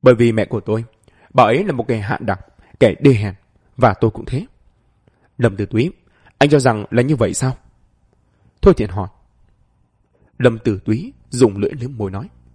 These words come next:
"Cô biết không, ngoại hình của cô rất giống với mẹ mình,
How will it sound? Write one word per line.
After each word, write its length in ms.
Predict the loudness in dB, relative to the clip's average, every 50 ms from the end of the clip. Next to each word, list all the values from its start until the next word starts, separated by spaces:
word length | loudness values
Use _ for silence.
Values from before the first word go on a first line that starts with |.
| _ _ _ _ _ _ _ _ _ _ _ _ _ _ _ _ _ _ _ _ _ _ _ _ _ _ _ _ -4
"Cô 100 | -2 -2
biết 160 | -2 -4 -4
không, 160 | -6 -10 -10 -12 _ _ _ _ _ _ _ _ _ _ _ _ _ 2
ngoại 180 | 4 4 4 4
hình 140 | 0 -2 0
của 140 | -2 -2
cô 300 | 0 2 4 4 4 4 2 -6 _ -6
rất 200 | 0 0 0 2
giống 200 | 2 0 0 2
với 120 | 0 -2
mẹ 140 | -2 -2 -4
mình, 180 | -4 -6 -6